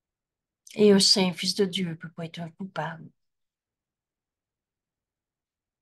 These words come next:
Merci. Repose en Dieu. Laisse la vérité corriger toutes les erreurs dans ton esprit. Et comme donner et recevoir ne font qu'un,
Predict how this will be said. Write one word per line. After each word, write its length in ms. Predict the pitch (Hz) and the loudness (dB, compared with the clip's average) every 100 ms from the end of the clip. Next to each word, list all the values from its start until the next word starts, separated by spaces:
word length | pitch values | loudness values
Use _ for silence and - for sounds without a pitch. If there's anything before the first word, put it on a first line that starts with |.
| _ _ _ _ _ 180 | _ _ _ _ _ -6
Merci. 680 | 180 196 - - - 156 _ _ _ _ _ _ _ _ - | -4 -2 -2 -2 -2 -10 _ _ _ _ _ _ _ _ -10
Repose 680 | 202 202 202 220 226 202 190 | -2 -2 4 4 4 2 0
en 120 | 208 | 0
Dieu. 420 | 196 190 220 226 - _ _ _ _ _ _ _ _ _ _ _ _ _ _ _ - | -2 0 -2 -2 -8 _ _ _ _ _ _ _ _ _ _ _ _ _ _ _ -4
Laisse 300 | 214 - 220 | -2 0 0
la 80 | |
vérité 640 | 190 214 220 214 - 202 190 | 0 2 2 0 -2 -4 -4
corriger 500 | 208 214 185 202 196 | -6 -4 -4 -6 -6
toutes 180 | 190 202 | -8 -4
les 220 | 196 190 | -2 0
erreurs 300 | 190 190 185 | 0 0 -2
dans 120 | 190 | -4
ton 180 | 190 202 | -4 -2
esprit. 680 | 190 190 - 208 190 - _ _ _ _ _ _ _ _ _ _ _ _ _ _ _ - | 0 -2 -6 -10 -10 -12 _ _ _ _ _ _ _ _ _ _ _ _ _ _ _ -14
Et 100 | 190 | -8
comme 340 | 226 208 202 | -2 0 2
donner 360 | 160 202 202 196 | 4 4 4 2
et 60 | |
recevoir 600 | 185 190 196 175 175 175 170 | -2 -6 -8 -8 -6 -6 -6
ne 100 | 160 | -10
font 260 | - 175 | -8 -10
qu'un, 360 | 170 185 175 | -8 -10 -10